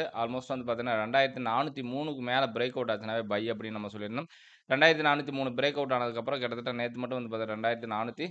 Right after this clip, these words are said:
முப்பது வரைக்கும் போயிருக்கு. காரணம் என்னன்னா ஏடிஎக்ஸோட ஸ்ட்ரென்த், ஆவரேஜ் டைரக்ஷனல் இண்டெக்ஸ்னு நம்ம சொல்லுவோம் இந்த இண்டிகேட்டரை. இப்ப இந்த இடத்துல வந்து பார்த்தீங்கன்னா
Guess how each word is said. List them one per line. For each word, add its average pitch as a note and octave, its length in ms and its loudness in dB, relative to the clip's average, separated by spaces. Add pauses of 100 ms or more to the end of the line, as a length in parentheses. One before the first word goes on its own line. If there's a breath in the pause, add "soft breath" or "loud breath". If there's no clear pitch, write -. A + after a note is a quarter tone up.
முப்பது A#2 340 -2
வரைக்கும் C3 280 0
போயிருக்கு. A#2+ 360 0 (440 loud breath)
காரணம் E3 300 10
என்னன்னா D#3 280 4
ஏடிஎக்ஸோட D#3+ 580 6
ஸ்ட்ரென்த், C#3+ 440 -2 (360)
ஆவரேஜ் C#3 440 4
டைரக்ஷனல் C3 500 2
இண்டெக்ஸ்னு A#2 300 -4
நம்ம A2+ 180 -6
சொல்லுவோம் G#2+ 300 -10
இந்த G#2+ 80 -8
இண்டிகேட்டரை. A2+ 420 -4 (400 soft breath)
இப்ப E3 180 0
இந்த F#3 160 2
இடத்துல F#3 280 8
வந்து F3+ 160 2
பார்த்தீங்கன்னா D#3+ 420 4